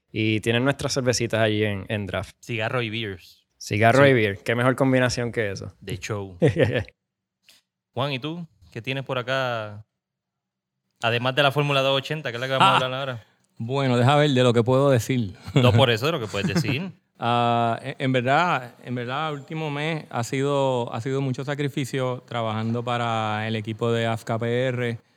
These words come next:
Speaker 3: Eh, he trabajado mucho en, en el cabildeo, eh, enviando escritos, comunicados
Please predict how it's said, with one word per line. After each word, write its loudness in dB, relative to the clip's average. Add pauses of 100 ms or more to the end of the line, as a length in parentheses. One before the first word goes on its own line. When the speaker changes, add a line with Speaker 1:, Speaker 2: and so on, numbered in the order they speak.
(400)
Speaker 3:
Eh, -4
he -10
trabajado -2
mucho 0
en, 0
en -10
el -12
cabildeo, -8
eh, -8
enviando -4
escritos, -4
comunicados -4